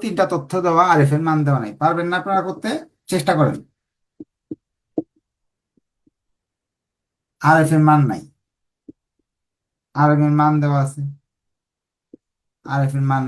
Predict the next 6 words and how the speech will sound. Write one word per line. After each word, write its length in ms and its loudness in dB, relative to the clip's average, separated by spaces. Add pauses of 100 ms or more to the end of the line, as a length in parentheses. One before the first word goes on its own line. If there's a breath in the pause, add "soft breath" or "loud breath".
নাই। 140 -6 (1300)
বিটার 340 2
মান 100 4 (120)
দেওয়া 220 -4
আছে। 180 -20 (2000)
আমরা 180 4